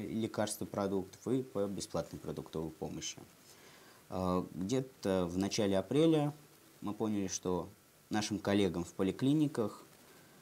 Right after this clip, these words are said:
э, наша помощь стала необходима, и мы,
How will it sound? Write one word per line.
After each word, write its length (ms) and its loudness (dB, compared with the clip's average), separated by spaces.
э, 100 -4
наша 280 0
помощь 280 4
стала 260 4
необходима, 720 4
и 60 2
мы, 260 0